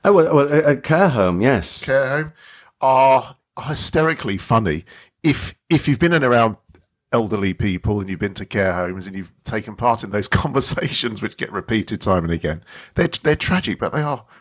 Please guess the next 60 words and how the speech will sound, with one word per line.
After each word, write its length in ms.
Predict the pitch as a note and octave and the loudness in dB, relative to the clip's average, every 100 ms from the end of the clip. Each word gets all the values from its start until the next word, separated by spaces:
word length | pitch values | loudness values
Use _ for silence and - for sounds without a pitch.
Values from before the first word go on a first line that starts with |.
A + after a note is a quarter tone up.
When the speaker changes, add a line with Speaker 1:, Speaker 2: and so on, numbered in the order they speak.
| - | -4
Speaker 2:
they 60 | D3 | 0
are 120 | D3+ | 2
funny. 220 | - C3+ | 2 0
We 120 | A2 | 0
all 140 | C#3+ D3 | 0 2
know, 260 | A#2 A2 | 2 2
please 340 | F2+ B2 A#2+ A2 | 0 -4 -2 -2
God, 100 | A2+ | -2
if 80 | A#2 | -2
we 80 | |
get 160 | A2+ A#2+ | 0 0
to 80 | A2 | 0
that 180 | F2+ - | -4 -4
age, 200 | E2+ G2 | -4 -4
we're 120 | A2 | -4
gonna 200 | A#2+ A#2 | -2 -4
partake 460 | - A#2 C#3 - A2 | -2 -2 -2 -4 -4
in 60 | |
some 200 | - A2+ | -4 -2
of 120 | A2+ | -2
those 140 | A2 G#2+ | -4 -4
conversations. 800 | G#2 F2+ F2 G2 F#2 - E2 G#2 | -6 -6 -2 -2 -2 -8 -8 -2
Speaker 1:
Uh, 160 | B2 | 0
yeah, 100 | C#3 C#3 | 0 2
absolutely. 640 | C3+ B2+ - C3 C#3 B2 | 2 2 4 6 6 6
And 160 | A#2+ - - | 4 0 -2
I, 80 | D3 | 2
like, 480 | D3+ C#3 D3 C#3 C3+ | 4 4 4 2 4
I 100 | B2+ | 6
mean, 180 | C3 | 4
thank 300 | - C3+ C#3+ | 2 0 2
you 80 | C3+ | 0
for 100 | C3 | 2
your 100 | B2 | 0
compliments 600 | B2 C3 B2 A#2+ G2+ - | 2 0 2 2 0 0
with 140 | G2 - | -4 0
that. 160 | F2+ | 0
I 40 | G2+ | 2
mean, 160 | G#2+ | 2
that's, 220 | A2 A2 | 2 0
you've, 280 | C3 A2+ F#2 | 0 -2 -2
you, 180 | B2+ B2 | -8 -4
what 240 | - B2+ | 2 2
you've 200 | A2+ A2 | 2 -6
seemed 240 | - B2+ A#2+ | 0 2 2
to 60 | |
got 160 | - A#2 | 2 4
out 180 | A2+ A2+ | 4 2
of 60 | |
it 60 | G2+ | -2
is 100 | F#2 | -2
exactly 360 | F#2 A2+ - G2+ | 2 0 0 0
what 180 | F#2+ | 2
I 60 | G2 | 2
wanted 420 | G2 G#2+ G#2 G2+ | 2 2 0 -2
a 60 | F#2 | 0
reader 280 | G2+ G2 F#2 | 0 0 -2
to 140 | G2 | -6
feel, 340 | - A#2+ A#2 G2 | 0 4 6 4
that 180 | F2+ | 2